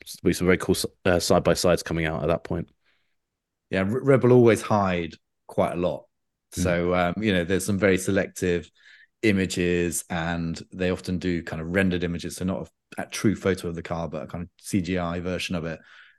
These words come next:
Speaker 2: And then you get to the test and you're like, "Oh, wow, you know, that wasn't at all obvious from," because you see the car in
Speaker 1: Mm.
Speaker 2: real life, you think, "Oh, wow, that wasn't at all obvious from the photos." So,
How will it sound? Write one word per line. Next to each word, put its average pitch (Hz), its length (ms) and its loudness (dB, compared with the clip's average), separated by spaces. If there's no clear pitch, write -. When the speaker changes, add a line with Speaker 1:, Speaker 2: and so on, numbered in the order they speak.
Speaker 2:
And 107 120 0
then 107 140 4
you 104 60 2
get 104 200 4
to - 80 -4
the 92 80 0
test 90 440 -2
and 87 80 -4
you're 85 100 -2
like, 80 200 -2
"Oh, 113 100 6
wow, 85 500 -2
you 107 100 -2
know, 76 120 -4
that 98 180 0
wasn't 87 300 -4
at 82 140 -12
all 85 140 -4
obvious 82 460 -6
from," 80 400 -4
because - 180 -14
you 90 60 -8
see 98 120 -4
the 87 80 -8
car - 220 -2
in 82 60 -2
Speaker 1:
Mm. 85 40 -4
Speaker 2:
real 82 240 -6
life, 82 180 -4
you 92 60 -10
think, 92 240 -10
"Oh, 92 120 0
wow, 80 220 -4
that 76 140 -6
wasn't 87 220 -6
at 82 140 -12
all 92 100 -6
obvious 85 260 -8
from 90 120 -8
the - 40 -20
photos." 90 460 -10
So, 110 460 6